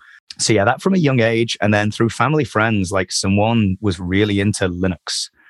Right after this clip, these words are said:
and I'd, I'd kind of hooked on to, like,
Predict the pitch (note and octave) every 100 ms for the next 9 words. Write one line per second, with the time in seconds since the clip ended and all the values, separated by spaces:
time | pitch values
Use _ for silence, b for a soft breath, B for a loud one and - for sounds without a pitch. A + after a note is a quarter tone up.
0 | b b - F#2+ G#2 G#2+ F#2+ - - G2
1 | G2+ - B2 A2 F#2 - - A#2 - -
2 | G#2 G2+ - F#2+ F2+ F2 F2 -